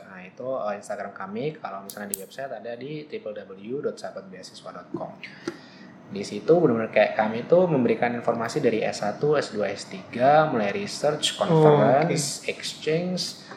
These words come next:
Speaker 1: semuanya udah lengkap di situ. Gimana teman-teman, eh, ngaksesnya itu doang gitu. Itu yang pertama banget. Kemudian yang kedua, teman-teman harus sudah siap minimal enam bulan sebelum pendaftaran gitu.
Speaker 2: Minimal sebelum pendaftaran.
Speaker 1: Nah, enam bulan.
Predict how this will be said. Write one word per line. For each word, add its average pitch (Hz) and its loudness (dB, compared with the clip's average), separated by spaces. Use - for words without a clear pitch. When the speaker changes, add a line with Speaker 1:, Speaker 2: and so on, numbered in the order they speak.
Speaker 1:
semuanya 131 0
udah 123 2
lengkap 104 -4
di 98 -12
situ. - -8
Gimana 104 0
teman-teman, 127 -2
eh, 113 4
ngaksesnya 104 -2
itu - -6
doang 90 -4
gitu. 87 -14
Itu 107 -8
yang 98 -8
pertama 92 -14
banget. 101 -6
Kemudian 135 2
yang - -2
kedua, 123 2
teman-teman 143 0
harus 135 0
sudah 113 0
siap 123 0
minimal 156 2
enam 135 0
bulan 127 2
sebelum 120 -2
pendaftaran 101 -8
gitu. 165 -2
Speaker 2:
Minimal 160 4
sebelum 156 0
pendaftaran. 139 2
Speaker 1:
Nah, 101 -6
enam 95 -10
bulan. 95 -2